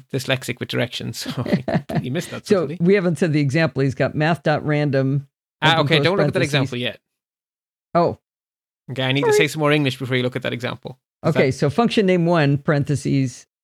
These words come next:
Speaker 2: dot, function name two, parentheses. You do function name first, function name one first,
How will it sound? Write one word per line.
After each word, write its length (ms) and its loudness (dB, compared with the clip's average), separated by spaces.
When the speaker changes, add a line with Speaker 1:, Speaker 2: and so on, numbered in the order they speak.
Speaker 2:
dot, 280 2
function 300 0
name 200 2
two, 400 2
parentheses. 800 0
You 160 2
do 240 4
function 380 0
name 180 2
first, 560 0
function 300 0
name 180 4
one 240 4
first, 440 2